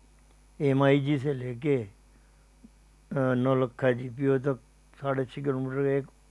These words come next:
एलिवेटेड ब्रिज बन जाए तो इस शहर का यातायात, आज देख लो आप, जहाँ दस मिनट में पहुँचना है, पचास साठ मिनट में आदमी पहुँच रहा है। तो मैंने तत्काल अपने विभाग में मीटिंग की,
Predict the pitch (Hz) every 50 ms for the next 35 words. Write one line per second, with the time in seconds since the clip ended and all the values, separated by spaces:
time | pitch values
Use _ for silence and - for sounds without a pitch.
0 | - _ _ - _ - - - - - - _ - 175 139 143 156 165 160 147
1 | 151 165 156 139 127 120 135 170 165 156 143 139 139 139 139 147 147 151 151 139
2 | - 175 180 185 185 185 214 196 160 127 - - - - 147 139 139 139 143 143
3 | 156 139 127 123 123 131 147 143 143 139 135 131 135 139 135 123 120 131 147 143
4 | 123 147 156 139 120 117 120 131 147 - _ _ _ _ - - - - - -
5 | - - - - _ - 135 123 117 127 127 135 147 156 156 143 127 123 123 139
6 | 151 147 113 131 147 147 147 143 147 151 151 143 135 139 131 127 127 127 143 151
7 | 147 147 135 135 131 113 - 143 143 143 143 - 139 139 139 139 131 127 127 131
8 | 135 135 131 123 120 120 123 127 127 123 131 123 120 110 - 131 123 117 - -
9 | - - - - - - - - - - - 165 165 165 156 160 175 180 170 -
10 | - 151 123 - - 165 170 185 185 165 151 151 156 160 147 135 123 123 131 139
11 | 147 156 151 135 127 123 113 - 156 156 170 156 165 202 220 -